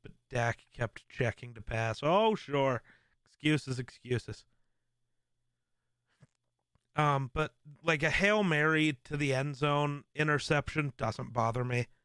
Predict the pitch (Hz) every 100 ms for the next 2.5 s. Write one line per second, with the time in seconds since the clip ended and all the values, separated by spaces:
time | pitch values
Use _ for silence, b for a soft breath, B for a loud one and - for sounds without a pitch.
0 | _ _ _ _ _ 131 - 135 117 -
1 | _ _ _ 135 131 92 - _ _ _
2 | _ _ - 175